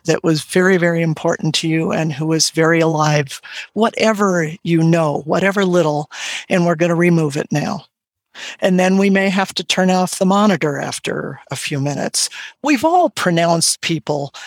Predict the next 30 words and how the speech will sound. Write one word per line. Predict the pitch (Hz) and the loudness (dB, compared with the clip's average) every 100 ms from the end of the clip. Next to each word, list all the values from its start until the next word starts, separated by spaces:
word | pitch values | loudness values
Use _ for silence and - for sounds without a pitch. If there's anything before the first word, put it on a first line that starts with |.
| - - | -18 -6
um, | 165 156 156 - - | -4 -2 -2 -4 -6
but | 147 220 - | -2 -2 0
these | 220 180 | 0 -2
brain | - 208 285 311 | 0 2 4 4
death | 190 160 - | 4 2 -2
ones | 156 156 160 156 | -4 -2 0 -2
are | - 160 | -2 -2
an | 160 | 2
awful | 214 254 247 | 2 2 0
lot | 214 165 | 0 0
harder | - 220 262 190 156 151 - - - | 0 0 2 2 0 -2 -8 -16 -4
than | 190 180 | 0 2
the | 175 | 2
respiratory | 185 185 - 196 - 175 165 165 - | 2 0 -2 -2 -2 0 0 -2 0
or | 175 160 | 0 0
the | 151 | -2
cardiac | - 254 185 156 131 - | -2 0 0 -4 -8 -6
ones, | 156 - - | -6 -4 -4
'cause | 190 | -2
those | - 392 | 0 0
are | 349 | 0
the | 370 190 | 0 0
three | 214 233 | 0 0
things | 233 220 208 175 | 0 0 0 0
that | 180 - | -2 -2
used | 190 330 - - | 0 2 2 0
to, | 185 165 165 - - - - - | 0 0 -2 -8 -14 -18 -18 -6
when | 180 196 | 0 2
one | 208 277 226 | 4 2 2
went, | 202 220 - | 2 0 -2